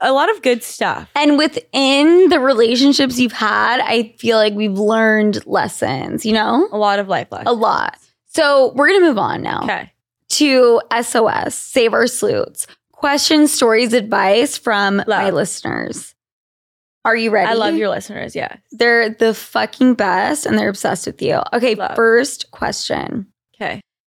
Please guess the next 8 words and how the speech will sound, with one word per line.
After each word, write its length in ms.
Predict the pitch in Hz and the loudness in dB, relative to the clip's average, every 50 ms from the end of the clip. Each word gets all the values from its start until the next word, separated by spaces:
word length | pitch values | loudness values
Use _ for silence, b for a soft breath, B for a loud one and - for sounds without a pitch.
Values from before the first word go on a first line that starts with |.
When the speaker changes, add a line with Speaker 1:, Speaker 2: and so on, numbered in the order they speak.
| _ _ - | _ _ -2
Speaker 2:
"Hey, 160 | 311 349 381 | 0 2 2
Sophia, 720 | 466 - 523 440 - - 247 220 214 190 185 190 190 - b b b b b b _ | 2 2 0 0 0 0 0 0 2 2 2 0 -2 -4 b b b b b b _
how 280 | - - 277 285 294 | -8 -4 -2 0 2
do 60 | 339 | 0
you 160 | 415 427 523 480 | 0 2 0 0
surprise 640 | - - 466 - - - - 254 226 226 240 240 220 247 | 2 0 -2 -2 -2 -4 -4 -2 0 0 0 0 2 2
your 140 | 269 254 | 2 2
man 600 | 254 240 220 196 190 185 185 190 196 202 208 214 | 2 2 0 0 0 0 0 0 0 0 -2 -4